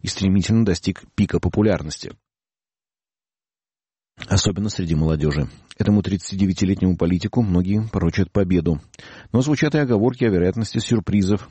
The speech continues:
От исхода выборов зависит, сохранит ли Франция свою роль как ведущий член Европейского Союза или последует примеру Великобритании и совершит так называемый «Фрекзит». Голосование началось в шесть утра по среднеевропейскому времени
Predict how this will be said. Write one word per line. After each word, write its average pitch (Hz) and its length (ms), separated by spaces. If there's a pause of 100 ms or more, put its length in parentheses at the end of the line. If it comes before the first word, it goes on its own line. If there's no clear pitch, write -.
(100)
От - 220
исхода 87 340
выборов 104 320
зависит, 104 380
сохранит 101 420
ли 82 60
Франция 95 380
свою 73 220
роль 92 140
как 73 220
ведущий - 320
член 98 260
Европейского 80 600
Союза 101 420 (500)
или 143 160
последует 147 520 (180)
примеру 104 340
Великобритании 92 680
и 113 40
совершит - 400
так - 200
называемый 85 480
«Фрекзит». 90 600 (240)
Голосование 82 640
началось 78 300
в - 40
шесть - 240
утра 95 220
по - 160
среднеевропейскому 80 1080
времени 110 400